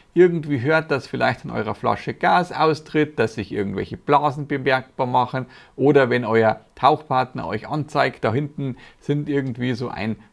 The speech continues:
paar Blasen, da tut sich etwas und dann ist man sich vielleicht, er sagt zwar, das ist schon in Ordnung, der Tauchgang kann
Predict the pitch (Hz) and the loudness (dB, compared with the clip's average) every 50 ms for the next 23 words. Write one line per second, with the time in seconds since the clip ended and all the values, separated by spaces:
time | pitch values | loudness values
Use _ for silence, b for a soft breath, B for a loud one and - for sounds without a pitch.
0 | _ - - 113 - - 170 180 160 160 165 143 143 160 156 147 131 113 - 101 | _ 0 2 2 2 2 2 2 4 4 2 0 0 -4 -6 -4 -2 -2 -2 -2
1 | - - 170 - - - 156 147 147 139 143 - - 143 143 117 123 117 113 117 | -2 0 0 0 0 -4 -6 -4 -2 -4 -2 0 2 2 2 2 0 -2 -2 -4
2 | 113 123 120 - 127 117 110 - 120 107 - - - 107 104 104 107 113 110 - | -4 -4 -6 -4 -4 -6 -4 -4 -4 -6 -4 -2 -2 0 0 0 -2 -4 -4 0
3 | - 113 - - - - 117 101 B B B B B - 113 87 85 120 113 - | 0 -2 -2 -4 -4 -4 -4 -4 B B B B B -4 -4 -2 0 -2 -2 -2
4 | - - 117 110 110 107 123 143 151 147 - 160 147 135 123 117 107 - 113 117 | -2 -2 -2 0 0 0 0 0 0 0 -2 -4 -2 0 0 0 2 2 2 2
5 | 127 127 - 135 123 117 110 B B B B B B - - 120 123 135 127 - | 2 2 0 -2 -2 -2 -4 B B B B B B -6 -4 -2 -2 0 -2 -4